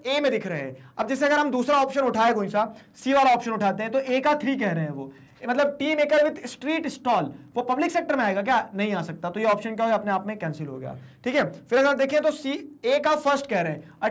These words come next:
tea maker with street stall, ऑर्गेनाइज सेक्टर में है क्या? नहीं। तो ये ऑप्शन भी क्या हो गया? अपने आप में कट हो गया। ठीक है, तो इस तरह से चीजों को ध्यान रखना है।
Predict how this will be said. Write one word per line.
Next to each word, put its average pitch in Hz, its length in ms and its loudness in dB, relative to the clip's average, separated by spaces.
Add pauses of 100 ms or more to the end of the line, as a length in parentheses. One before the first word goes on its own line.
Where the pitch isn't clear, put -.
(120)
tea 320 200 0
maker 302 320 2
with - 420 -8
street 302 360 -2
stall, 165 360 -2
ऑर्गेनाइज 277 360 2
सेक्टर 302 220 -4
में 311 100 2
है 311 60 2
क्या? - 360 0
नहीं। 196 240 -2
तो 277 500 0
ये 208 140 0
ऑप्शन 226 260 2
भी 233 140 -4
क्या 233 100 0
हो 226 60 2
गया? 226 100 2
अपने 208 140 -2
आप 202 160 0
में 262 140 -6
कट 175 360 -8
हो 143 120 -10
गया। 123 220 -10 (280)
ठीक 277 120 -2
है, 370 100 2
तो 311 120 -2
इस 302 140 -6
तरह 311 140 4
से 320 120 -2
चीजों 285 260 0
को 302 80 2
ध्यान 233 260 0
रखना 220 240 0
है। 269 200 -2